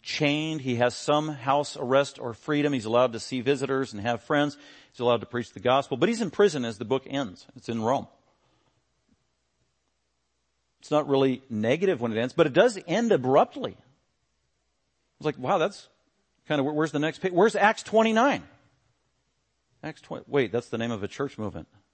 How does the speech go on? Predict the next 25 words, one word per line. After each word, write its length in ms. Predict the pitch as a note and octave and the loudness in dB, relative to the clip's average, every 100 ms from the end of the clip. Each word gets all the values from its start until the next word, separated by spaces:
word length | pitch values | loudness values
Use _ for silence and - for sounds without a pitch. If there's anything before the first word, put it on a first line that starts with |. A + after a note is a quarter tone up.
| _ - | _ -8
No, 80 | C3 | -6
th-, 100 | A#2+ - | -6 -12
just 180 | C#3 - | -12 -6
so 40 | |
you 120 | C3 | -4
know, 160 | A#2 A#2 - | -2 -6 -4
I 80 | |
want, 120 | C#3+ C#3 | -2 0
I 20 | |
need 100 | B2 | -4
to 60 | |
clarify 300 | G2+ A#2+ G#2 | -2 -4 -4
this. 160 | G2+ F#2+ - - | -8 -8 -16 -4
There 160 | C3+ C#3+ | 2 2
are 60 | |
only 280 | D3+ E3+ F3 | 2 2 0
twenty-eight 360 | - E3 C#3+ C#3 | -2 0 0 0
chapters 300 | C#3+ A#2+ A2+ | -2 -2 -4
in 60 | |
the 60 | A2+ | -2
book 160 | G#2+ G#2 | -2 2
of 60 | |
Acts, 180 | G#2+ G2+ | 0 2
not 160 | A2+ A2 | -4 -4
twenty-nine. 380 | A2 G#2 F2 | -4 -6 -8